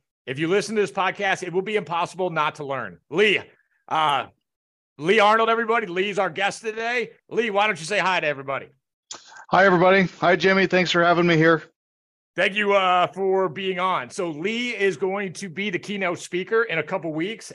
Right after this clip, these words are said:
Speaker 1: at our Cash Flow Heaven, uh, event. Uh, it's still, you can still get tickets for that. It is, uh, second week of May. But, uh, Lee, thank you for, uh, joining us in Saint Louis in a couple weeks.
Speaker 2: Oh, I'm looking forward to it. Thanks for having me. It's gonna be a lot of fun.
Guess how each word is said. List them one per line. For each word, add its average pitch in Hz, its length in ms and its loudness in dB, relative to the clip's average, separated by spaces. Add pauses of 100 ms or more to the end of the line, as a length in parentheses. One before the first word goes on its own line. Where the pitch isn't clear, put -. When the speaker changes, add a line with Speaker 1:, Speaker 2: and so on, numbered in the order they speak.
Speaker 1:
at 143 200 0
our 143 240 2
Cash 156 440 -6
Flow 160 260 -2
Heaven, 175 480 -6 (500)
uh, 160 540 2
event. 175 560 -4 (100)
Uh, 135 280 0
it's 139 120 -2
still, 185 440 -2
you 156 100 -6
can 127 80 -14
still 170 160 -6
get 156 160 -8
tickets 180 260 -8
for 170 120 -8
that. 175 260 0
It 143 140 0
is, 139 360 -4
uh, 131 460 -4 (240)
second 165 380 -2
week 160 180 -2
of 160 160 0
May. 156 400 -2
But, 147 240 0
uh, 143 120 0
Lee, 165 220 -2
thank 185 300 -8
you 190 120 -8
for, 165 360 -4
uh, 160 160 0 (180)
joining 180 300 -6
us 185 200 -4
in 180 180 -10
Saint 180 200 -8
Louis 202 220 4
in 160 80 -8
a 127 60 -8
couple 120 240 -6
weeks. 104 240 -6 (480)
Speaker 2:
Oh, 156 160 6
I'm 165 120 6
looking 165 280 2
forward 175 320 4
to 151 180 4
it. 120 80 2
Thanks 151 220 0
for 151 120 0
having 160 300 2
me. 135 100 0
It's 113 140 -4
gonna 151 140 0
be 147 60 4
a 139 40 6
lot 139 140 6
of 127 60 -6
fun. 143 340 2